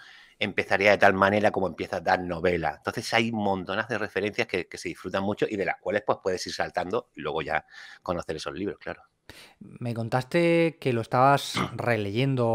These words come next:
Speaker 2: ahora o relativamente hace
Speaker 1: Yo lo
Speaker 2: poco.
Speaker 1: tengo, lo tengo siempre cerca y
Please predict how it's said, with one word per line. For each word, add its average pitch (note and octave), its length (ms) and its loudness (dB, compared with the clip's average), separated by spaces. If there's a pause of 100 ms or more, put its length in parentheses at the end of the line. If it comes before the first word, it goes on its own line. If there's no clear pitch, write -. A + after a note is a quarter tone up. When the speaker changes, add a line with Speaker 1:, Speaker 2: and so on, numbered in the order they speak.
(120)
Speaker 2:
ahora B2 380 6
o G#2+ 240 2
relativamente A2 680 0
hace A2 100 2
Speaker 1:
Yo F3+ 80 12
lo F#3 80 10
Speaker 2:
poco. E3+ 80 8
Speaker 1:
tengo, C3+ 800 12
lo A#2+ 180 6
tengo C3 240 6
siempre A2+ 300 -2
cerca E3 560 6 (160)
y G2 800 4